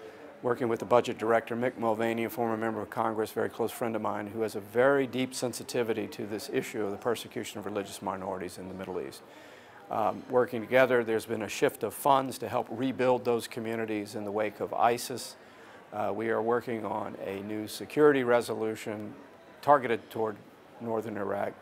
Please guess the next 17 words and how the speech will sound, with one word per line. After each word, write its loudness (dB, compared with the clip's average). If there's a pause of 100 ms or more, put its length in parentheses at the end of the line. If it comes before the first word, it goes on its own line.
(680)
but 0
I 0
think 0
the 2
larger, 8
deeper 0
issue, -2
particularly 0
for -2
the -4
Copts, 4 (560)
is -4
this -4 (320)
principle 0
of -2
civilization -4
itself, -2